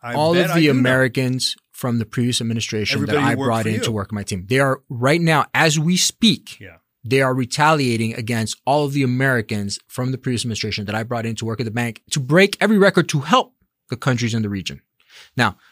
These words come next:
Speaker 2: in regards to the salaries, when I came into the bank,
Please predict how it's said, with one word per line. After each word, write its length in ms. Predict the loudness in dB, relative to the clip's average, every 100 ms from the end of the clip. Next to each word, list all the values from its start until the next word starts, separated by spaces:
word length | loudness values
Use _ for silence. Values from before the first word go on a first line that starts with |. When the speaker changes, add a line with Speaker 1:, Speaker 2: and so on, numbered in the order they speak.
| _ _ _ _
Speaker 2:
in 80 | -4
regards 300 | 2 4 2
to 100 | 0
the 40 | -2
salaries, 420 | -2 -4 -10 -10
when 160 | -2 0
I 80 | 2
came 240 | 0 2
into 240 | 2 2
the 80 | -2
bank, 460 | -2 -4 -6 -12